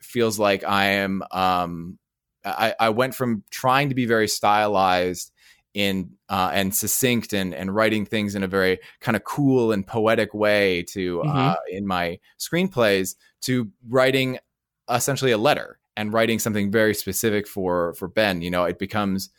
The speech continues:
Speaker 1: when you write a comic strip, you're, uh, or script, you are, um, you're essentially writing for an audience of one, and it's the artist.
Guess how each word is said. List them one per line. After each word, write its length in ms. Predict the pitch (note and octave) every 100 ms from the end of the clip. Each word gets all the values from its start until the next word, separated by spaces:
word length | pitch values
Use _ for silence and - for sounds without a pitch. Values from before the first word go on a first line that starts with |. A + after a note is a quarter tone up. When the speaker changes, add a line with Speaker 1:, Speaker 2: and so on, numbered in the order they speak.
| _ _
Speaker 1:
when 380 | - A2 G#2+ G#2 -
you 200 | G#2+ G#2+
write 180 | C#3
a 40 | C#3
comic 360 | - D#3 B2
strip, 300 | - G#2+ F#2
you're, 360 | G2 F#2 F2+ F2 F2+
uh, 160 | F#2
or 220 | D#2+ G#2 -
script, 440 | - - D3+ -
you 220 | G#2+ G2+
are, 340 | G2 F#2+ F2+ E2+ F#2
um, 460 | F#2+ F2+ E2+ F2+ - -
you're 160 | A2+
essentially 280 | G#2+ C#3+ C3+
writing 300 | G#2+ A2 A2
for 160 | G2+ G2+
an 80 | F2
audience 380 | F#2 G2+ F#2
of 120 | E2+ E2+
one, 320 | G2+ C2 G#1 -
and 140 | F2
it's 200 | E2+ -
the 120 | F#2
artist. 540 | F2+ F#2 - - -